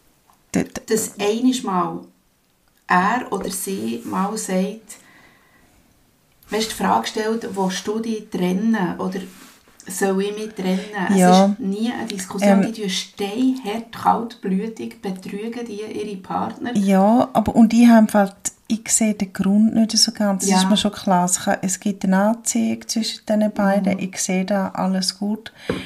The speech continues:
Speaker 1: Aber die sind so fest in ihrem Leben verankert.
Speaker 2: Ja.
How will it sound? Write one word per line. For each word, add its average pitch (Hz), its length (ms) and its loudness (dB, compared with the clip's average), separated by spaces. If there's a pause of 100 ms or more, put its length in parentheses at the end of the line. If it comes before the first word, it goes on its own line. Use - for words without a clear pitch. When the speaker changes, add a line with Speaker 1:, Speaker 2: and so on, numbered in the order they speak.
(140)
Speaker 1:
Aber 190 120 -2
die 226 140 4
sind 226 280 4
so 220 120 2
fest 220 400 0
in 226 60 2
ihrem 202 160 4 (120)
Leben 190 300 2
verankert. 202 720 -2
Speaker 2:
Ja. 185 340 0